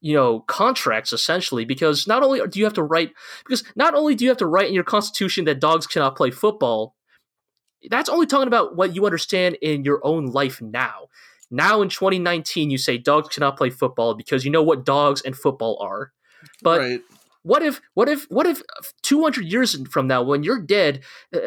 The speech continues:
Speaker 1: uh, they make a new sport, you know, uh, um, um, sootball, and,
Speaker 2: <laughs>
Speaker 1: and, and, and, and sootball has as much political,
Speaker 2: Now, now
Speaker 1: uh,
Speaker 2: fo-, now
Speaker 1: importance.
Speaker 2: football, now football involves, like, uh, I don't know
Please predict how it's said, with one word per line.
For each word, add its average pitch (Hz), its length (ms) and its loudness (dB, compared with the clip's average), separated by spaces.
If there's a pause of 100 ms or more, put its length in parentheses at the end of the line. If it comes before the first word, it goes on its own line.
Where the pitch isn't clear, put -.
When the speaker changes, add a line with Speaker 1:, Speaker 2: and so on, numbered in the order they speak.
Speaker 1:
uh, 151 300 0
they 196 160 2
make 247 200 2
a 220 60 2
new 202 220 -2
sport, - 460 -2 (320)
you 143 100 -2
know, 147 400 0 (320)
uh, 147 60 -4 (160)
um, 165 180 -4
um, 170 160 0
sootball, 127 760 0 (360)
and, 170 260 2 (280)
Speaker 2:
<laughs> - 260 -10
Speaker 1:
and, 170 280 0
and, 175 380 -2
and, 180 360 0
and 185 180 -2
sootball 214 500 0
has 190 160 0
as 160 160 -2
much 220 440 -4
political, 190 760 2 (120)
Speaker 2:
Now, 202 60 0
now 233 220 2
Speaker 1:
uh, 160 140 4
Speaker 2:
fo-, 226 60 2
now 190 60 0
Speaker 1:
importance. 208 580 0
Speaker 2:
football, 202 640 2
now 190 180 0
football 196 640 2
involves, 185 880 0
like, 190 440 0
uh, 214 360 0 (120)
I 202 80 0
don't 196 140 2
know 180 380 0